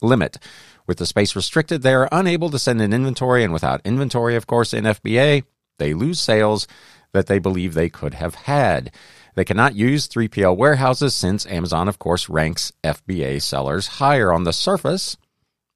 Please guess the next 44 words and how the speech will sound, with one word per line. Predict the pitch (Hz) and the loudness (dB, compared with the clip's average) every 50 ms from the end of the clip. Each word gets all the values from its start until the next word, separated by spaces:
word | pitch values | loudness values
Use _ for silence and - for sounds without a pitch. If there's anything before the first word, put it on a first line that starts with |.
| _ _ | _ _
F | - 117 - _ | -4 -4 -2 _
B | 120 120 117 | 2 2 4
A | 110 | 4
looks | 120 165 165 - | 2 2 0 0
like | - 135 131 120 | 0 0 0 0
it | - 110 107 | -2 -8 -4
should | - - 113 | -4 -4 -2
be | 104 120 117 110 | 0 0 2 2
a | 110 107 | 2 2
virtually | 92 90 110 123 139 - 160 143 143 139 - _ | 2 2 0 0 2 0 0 0 0 0 -2 _
infinite | 135 139 - - 156 151 151 - | -4 -4 -2 -2 -4 -4 -4 -4
fulfillment | - 107 98 - 127 127 127 131 127 - | -4 -4 -4 -2 -4 -2 -2 -2 -4 -2
network, | 90 95 - - 92 98 92 _ | -2 -2 0 0 -2 -2 -2 _
promising | - 120 131 143 143 - 143 135 | 0 2 2 2 2 -2 -4 -4
to | - 110 | -4 -4
scale | - - - _ - 120 139 147 | -4 -4 -4 _ 2 4 4 4
with | 147 143 139 - | 4 2 0 -2
the | - | -4
seller, | - - - - 80 73 73 71 73 | -6 -2 0 2 2 2 2 0 -2
not | 76 76 80 87 90 - _ | 0 0 0 0 0 -2 _
unlike | - 95 104 113 113 90 69 65 78 110 - - _ - - - - - - - _ _ _ _ | -2 -2 -2 0 -2 0 0 0 0 -2 -4 -8 _ -20 -20 -20 -20 -20 -20 -20 _ _ _ _
Amazon's | - 87 87 80 90 90 90 87 - | -4 -4 -2 0 0 0 0 -2 -6
cloud | - - - 87 87 90 95 98 | -8 -2 0 2 4 4 2 2
hosting | 92 85 131 151 156 - - 123 98 85 | 0 -2 -2 -2 -2 -2 -4 -4 -4 -2
service, | - - - 73 71 69 73 71 - - - | -4 -4 -2 -2 -2 -2 -4 -4 -4 -6 -6
A | - 85 80 | -6 -6 -4
W | 76 85 80 87 101 139 | -4 -4 -2 0 2 4
S. | 151 110 87 - - - - _ _ | 2 2 0 -2 -8 -10 -12 _ _
But | - 87 - | -6 -6 -4
sellers | - - 156 175 170 147 143 180 196 190 - _ - - - - - _ _ _ _ | -2 2 2 4 4 4 4 2 0 -6 -8 _ -20 -20 -20 -20 -20 _ _ _ _
cannot | - 143 156 170 170 165 170 - | -2 0 0 2 2 0 0 2
always | 143 135 156 170 175 160 | 4 4 4 4 2 -2
pay | - - - 170 175 180 160 147 | -4 -8 -6 -4 -2 0 0 -2
for | 139 - - 127 135 135 | -2 -2 -2 0 0 2
more | 123 117 123 127 123 - | 2 4 2 2 2 2
F | 95 104 - - | -2 -2 -2 -2
B | 107 101 | -2 0
A | 95 95 92 | 0 0 0
capacity | - - - 120 127 131 - - 131 143 | -4 -12 -8 -6 -4 -4 -4 -2 -2 -2
when | 135 107 110 113 | 0 0 0 0
they | 113 113 | 0 0
want | 110 139 143 123 | 2 2 2 2
it. | 92 - | 0 -2
Amazon, | - 85 95 110 107 120 123 131 135 135 139 | -2 -2 0 0 0 0 0 0 -2 -4 -6